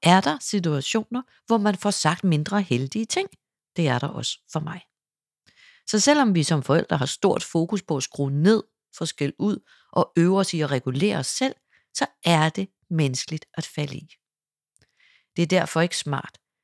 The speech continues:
hvis vores eneste fokus er, at man ikke må fejle, at man ikke må komme til at skælde ud eller råbe.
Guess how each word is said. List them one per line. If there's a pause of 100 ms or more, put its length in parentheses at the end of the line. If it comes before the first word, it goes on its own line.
(100)
hvis
vores
eneste
fokus
er, (340)
at
man (140)
ikke (100)
må
fejle, (520)
at
man (120)
ikke
må
komme
til
at
skælde
ud (140)
eller
råbe.